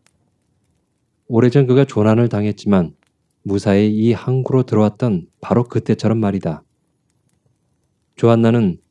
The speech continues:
아침이나 저녁이나 빠짐없이 교회에 나갔다. 그리고 거기 설교단에 가장 가까운 맨 앞자리에 앉았다. 그녀의 시선은 옛날 쉐이드렉이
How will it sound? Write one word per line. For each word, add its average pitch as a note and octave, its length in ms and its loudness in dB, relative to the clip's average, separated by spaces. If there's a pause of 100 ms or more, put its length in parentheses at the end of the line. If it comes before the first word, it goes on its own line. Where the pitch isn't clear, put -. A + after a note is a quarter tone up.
(280)
아침이나 A#2 560 0
저녁이나 A2+ 480 0
빠짐없이 G#2 920 -2
교회에 G2+ 380 0
나갔다. G2 500 -6 (1120)
그리고 C3 280 4
거기 A#2 280 0
설교단에 B2 720 -2 (340)
가장 G#2 380 -4
가까운 A2 480 -2
맨 G2+ 240 2
앞자리에 G#2 400 0
앉았다. G2 480 -4 (1600)
그녀의 A#2 320 4
시선은 A2+ 540 0 (520)
옛날 A2+ 320 2
쉐이드렉이 G#2 800 0